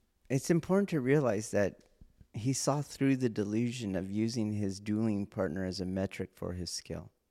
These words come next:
Do you see? When we talked about faith, really what your, your, your faith in the infinite nature of the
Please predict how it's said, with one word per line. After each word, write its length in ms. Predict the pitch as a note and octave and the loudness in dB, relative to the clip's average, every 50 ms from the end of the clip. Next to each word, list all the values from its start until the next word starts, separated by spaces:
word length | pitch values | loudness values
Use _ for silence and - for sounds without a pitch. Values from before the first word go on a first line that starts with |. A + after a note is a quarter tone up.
| _ _ _ | _ _ _
Do 80 | - - | -18 -18
you 60 | - | -18
see? 240 | - - - G2 G2 G#2+ _ _ _ _ _ _ _ _ _ _ _ _ _ _ _ _ _ _ _ _ _ _ _ _ _ _ _ _ _ _ _ _ _ _ _ _ _ _ _ _ _ _ _ _ _ _ _ _ _ _ _ _ _ _ _ _ _ _ _ _ _ _ _ _ _ _ _ _ _ _ _ _ _ _ _ _ _ _ _ _ _ _ _ _ _ _ _ _ _ _ _ _ | -16 -14 -14 -14 -14 -14 _ _ _ _ _ _ _ _ _ _ _ _ _ _ _ _ _ _ _ _ _ _ _ _ _ _ _ _ _ _ _ _ _ _ _ _ _ _ _ _ _ _ _ _ _ _ _ _ _ _ _ _ _ _ _ _ _ _ _ _ _ _ _ _ _ _ _ _ _ _ _ _ _ _ _ _ _ _ _ _ _ _ _ _ _ _ _ _ _ _ _ _
When 220 | C#3+ C3 C#3+ D#3+ D3+ | 2 4 4 6 6
we 140 | C#3 B2+ | 4 2
talked 320 | - - C#3+ B2+ C#3 - - | 2 4 4 4 4 2 0
about 460 | C3+ A#2 A2 G#2+ A2 A2 - - - _ _ _ - | 2 4 4 6 6 4 2 -2 -8 _ _ _ -20
faith, 540 | - - A2+ A2 G2 F#2 G2+ C3+ B2+ - - _ _ _ _ _ _ _ _ _ _ _ _ _ _ _ _ _ _ _ _ _ _ _ _ _ _ _ _ _ | -4 2 4 4 4 4 2 -2 -4 -8 -16 _ _ _ _ _ _ _ _ _ _ _ _ _ _ _ _ _ _ _ _ _ _ _ _ _ _ _ _ _
really 380 | A#2+ A#2+ D3+ G3 G#3 F#3+ E3 B2+ | -2 4 4 6 6 6 4 2
what 240 | G#2+ G#2 D2 - | 2 2 0 0
your, 380 | - A2+ A2+ A2 G#2 G#2 F#2+ - - - _ _ _ _ _ _ _ _ _ | -2 0 0 0 0 -2 -4 -8 -12 -20 _ _ _ _ _ _ _ _ _
your, 240 | - A2 A2 G2+ D#2 | -4 -4 -4 -4 -4
your 240 | - A2 G#2+ G#2 G#2 | -4 -4 -4 -4 -4
faith 480 | - - - D3+ E3 E3 E3 - - | -4 2 4 6 6 6 4 0 -2
in 140 | B2 B2 B2 | -2 0 0
the 140 | A2+ G2+ - - | 0 -2 -2 0
infinite 500 | C#3 D3+ D#3 - - C#3 C3 A#2+ - - | 0 0 0 0 -2 -2 0 -2 -2 -2
nature 500 | G2+ A2+ A2+ A2+ A2 - A2 F#2+ E2+ D#2 | 0 2 2 0 0 -2 -4 -4 -2 -2
of 200 | D#2+ G2 G#2+ G#2 | -4 -4 -6 -6
the 260 | F#2+ D#2+ G2+ G#2+ | -8 -6 -8 -8